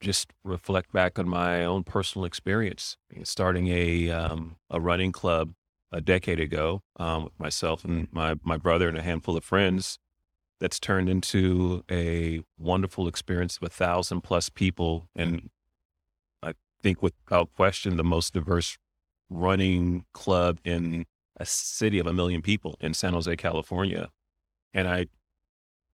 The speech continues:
I don't think it was until sitting here on this panel that I realized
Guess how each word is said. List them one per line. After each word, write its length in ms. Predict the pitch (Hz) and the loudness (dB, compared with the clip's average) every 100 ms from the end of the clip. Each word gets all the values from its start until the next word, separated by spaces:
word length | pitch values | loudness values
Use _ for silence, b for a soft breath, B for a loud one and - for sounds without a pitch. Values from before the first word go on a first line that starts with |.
| _ _ _ - | _ _ _ 0
I 60 | |
don't 160 | 110 123 | 0 2
think 140 | 120 | 0
it 40 | 110 | 2
was 160 | 101 | 2
until 640 | 101 - 107 98 92 92 - _ _ - | 0 0 0 2 2 0 -6 _ _ -10
sitting 300 | - 110 104 | 0 2 4
here 180 | 104 | 2
on 60 | 95 | 0
this 140 | 90 | -4
panel 300 | - 113 92 90 | -6 -2 0 0
that 100 | 87 | -2
I 60 | |
realized 840 | 85 90 87 90 85 85 82 - | 0 0 0 0 0 -2 -4 -8